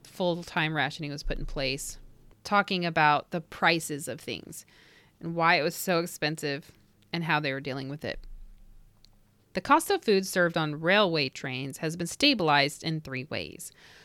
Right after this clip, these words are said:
One, introduction of regular standardized economy meals in dining cars. Two, establishment of ceiling prices on other items on the bill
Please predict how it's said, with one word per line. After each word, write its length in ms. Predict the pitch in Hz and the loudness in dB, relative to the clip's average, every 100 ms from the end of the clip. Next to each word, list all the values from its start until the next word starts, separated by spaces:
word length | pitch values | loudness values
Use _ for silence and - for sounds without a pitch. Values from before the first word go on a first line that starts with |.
| _ | _
One, 360 | 185 214 262 330 - _ _ - | 4 6 8 4 -2 _ _ -2
introduction 520 | 254 277 247 - 226 | 2 4 4 4 0
of 200 | 208 196 | 0 2
regular 800 | 185 196 196 196 202 196 196 208 _ _ - | 2 2 0 2 2 2 0 -4 _ _ -14
standardized 720 | - 233 214 196 175 170 - | -2 2 4 6 6 4 0
economy 520 | - 277 311 240 165 | 0 4 6 4 2
meals 260 | 156 151 156 | 0 0 -2
in 80 | |
dining 320 | 151 143 135 135 | 0 0 0 0
cars. 460 | 131 147 240 - | 2 4 2 -4
Two, 420 | - 170 151 185 247 - - - | -6 -2 -2 -2 -6 -14 -20 -10
establishment 640 | 185 - 185 185 - 175 | 0 4 4 4 -4 -4
of 100 | 156 | -4
ceiling 380 | - 302 285 180 | -2 2 2 2
prices 400 | 165 147 160 160 | 2 0 0 -4
on 160 | 143 - | -4 0
other 200 | 220 175 | 4 6
items 340 | 151 156 156 | 4 2 -4
on 380 | - 151 147 147 | -4 -2 -2 -6
the 60 | - | -6
bill 300 | 156 143 131 | -2 -2 -2